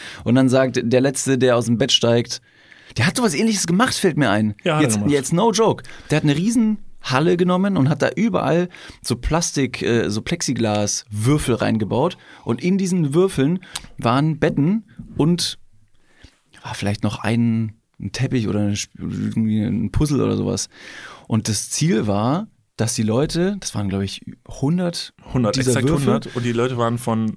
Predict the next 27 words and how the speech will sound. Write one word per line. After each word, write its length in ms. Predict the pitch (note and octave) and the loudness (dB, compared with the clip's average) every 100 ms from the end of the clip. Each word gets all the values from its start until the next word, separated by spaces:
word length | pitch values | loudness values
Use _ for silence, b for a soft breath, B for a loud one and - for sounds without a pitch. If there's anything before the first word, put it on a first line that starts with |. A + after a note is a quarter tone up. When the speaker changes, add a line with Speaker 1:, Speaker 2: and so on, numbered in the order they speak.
| - | -8
Speaker 2:
den 180 | - A2+ | -6 -2
Jahr-, 300 | A2+ A#2 F2 | 0 0 -2
also 180 | A2+ G#2 G2+ - | -6 -8 -8 -10
die 60 | G#2+ | -4
waren 320 | G#2+ G#2 G2+ - b b | 0 0 -2 -8 b b
<clears throat> 200 | _ _ | _ _
von 260 | - A2+ | -6 -4
den 120 | G#2+ | -2
Altersspannen 720 | - B2 B2+ - A#2 A#2 A#2 B2 - _ - | -2 -2 -2 -4 -2 -2 -2 -6 -12 _ -18
fünf 640 | - C#3+ C#3+ E3+ - - _ _ _ _ _ - | -6 -2 0 -2 -4 -16 _ _ _ _ _ -8
bis 360 | A#2+ B2+ - B2+ | -2 -2 -2 -6
hundert 260 | C#3+ C3+ A2 | -4 -4 -2
Jahre. 360 | A#2 A#2+ F#2+ E2+ | 0 0 -2 -6
Speaker 1:
Stimmt, 360 | - D#3+ C3 | -6 -4 -4
du 40 | A2 | -6
hast 60 | |
Speaker 2:
Also 80 | G#2 | -4
das 80 | A2 | -4
Speaker 1:
recht. 60 | |
Speaker 2:
waren 120 | G#2+ A2+ | -2 -4
die 60 | |
einzelnen 300 | G#2+ A#2 F#2+ | -4 -4 -6
Alter 360 | - A#2 A2+ F#2+ | -6 -6 -6 -6
von 160 | G2+ | -6
Personen. 300 | F#2+ F#2 G#2 | -6 -6 -8
Richtig 280 | - - - | -8 -16 -16
crazy. 460 | - - C2+ D2+ | -14 -10 -10 -10